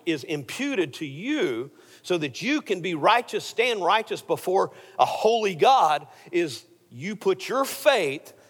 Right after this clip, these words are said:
in Christ and what he's done for you. See, you can believe that Jesus died on a cross. You can believe that Jesus died on a cross for sinners. You can believe that Jesus' blood will cleanse you of your sins.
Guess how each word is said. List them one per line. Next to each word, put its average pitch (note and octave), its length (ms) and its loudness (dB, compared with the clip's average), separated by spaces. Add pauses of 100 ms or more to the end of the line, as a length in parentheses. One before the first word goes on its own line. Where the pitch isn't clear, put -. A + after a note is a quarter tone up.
(220)
in C#3 160 -6
Christ - 680 4 (140)
and D#3+ 120 -2
what D3 120 -2
he's C3+ 160 -8
done C3+ 240 -2
for C3+ 160 -10
you. B2 340 -8 (800)
See, G3 120 -2
you F#3+ 240 -2
can G#3 240 -2
believe F#3 720 0 (160)
that E3 120 -2
Jesus E3 440 -4
died D#3+ 240 4
on D3 120 -4
a C#3 60 -6
cross. - 520 -2 (380)
You G#3+ 160 -4
can F#3+ 160 -4
believe F#3 280 0
that C#3+ 120 -6
Jesus F#3+ 400 -6
died D#3 240 2
on F3+ 100 -2
a F#3 60 -4
cross B2+ 320 -2
for D3 160 -10
sinners. F3 500 -4 (220)
You G3+ 160 -4
can D4+ 140 -6
believe F#3 340 0
that D#3 80 -6
Jesus' D3+ 680 -6
blood E3+ 560 2 (240)
will E3 160 0
cleanse B3 500 -4
you D#3 240 -4
of D#3 220 0
your D#3+ 140 -4
sins. - 920 -6